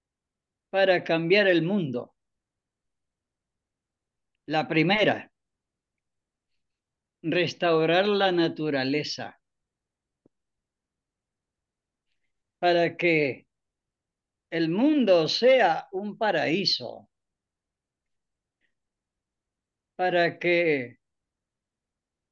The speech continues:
el cielo vuelva a la tierra, para que el Edén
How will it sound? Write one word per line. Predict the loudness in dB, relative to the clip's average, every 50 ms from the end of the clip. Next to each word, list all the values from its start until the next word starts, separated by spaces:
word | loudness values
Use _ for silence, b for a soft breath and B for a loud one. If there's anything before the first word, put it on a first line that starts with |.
| _ _ _ _ _ _ _ _ _ _ _ _ -6
el | -4 -2 -2 -2 -4
cielo | -2 0 4 6 6 6 6 6 6 6 4 2 -2 -10 _ _ _ _ _ _ -20 _ _ _ _ _ _ _ _ _ _ _ _ _ _ -10
vuelva | -4 0 2 2 4 4 2 2 2
a | 2
la | 2 0 -2 -2
tierra, | 0 4 4 4 4 4 -2 -6 -8 -8 -10 -14 _ _ _ _ _ _ _ _ _ _ _ _ _ _ _ _ _ _ _ _ _ _ _ _ _ _ _ _
para | -4 0 2 2 2 0 0
que | 0 0 0
el | 0 0
Edén | 0 2 2 2 2 2 0 -2 -2 -4 -6 -8 -12